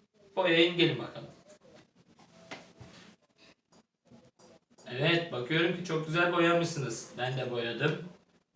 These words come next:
Tabii ki şaka. Renkli kağıda çizdim bunu tekrar. Böylelikle, e, boyamayla zaman kaybetmemiş olacağım. Şimdi, e, birazdan saatimizin üzerine rakamlarımızı yerleştireceğiz ama burada şuna çok dikkat etmenizi istiyorum.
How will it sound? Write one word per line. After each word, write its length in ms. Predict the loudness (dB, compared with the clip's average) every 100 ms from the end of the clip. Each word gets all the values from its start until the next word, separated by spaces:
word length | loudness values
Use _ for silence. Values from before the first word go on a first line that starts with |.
| -12
Tabii 240 | -10 -10
ki 120 | -10 -6
şaka. 560 | -6 -2 -2 -2 -6 -20 -20 _ -20 -12 -6
Renkli 320 | -4 -4 2
kağıda 380 | 4 4 2 -2
çizdim 380 | -4 -6 -8
bunu 200 | -8 -8
tekrar. 460 | -6 -6 0 0 0 -6 -18 -20 -14
Böylelikle, 720 | -8 -6 -4 -4 -2 -4 -4
e, 80 | -4
boyamayla 760 | -6 -6 -4 -6 -6 -10 -6 -6
zaman 340 | -4 -6 -6
kaybetmemiş 640 | -6 -4 -4 -4 -8 -8 -10
olacağım. 380 | -10 -6 -4 -4 -10 -20 -20 -20 -14
Şimdi, 220 | -6 -2 0 -2 -2
e, 480 | 2 4 4 0 0
birazdan 400 | 2 4 2 0
saatimizin 640 | 2 4 4 2 -2 -2
üzerine 360 | -2 -2 0 0
rakamlarımızı 680 | 0 -2 0 0 2 2 0
yerleştireceğiz 600 | 0 -2 -4 -2 -2 -2
ama 280 | -2 -2 -6 -16 _
burada 300 | -8 -2 -2
şuna 360 | -2 -4 -4 -2
çok 260 | -4 -6
dikkat 240 | -6 -2 -2
etmenizi 480 | -2 -4 -6 -4
istiyorum. 480 | -6 -4 -2 -2 -4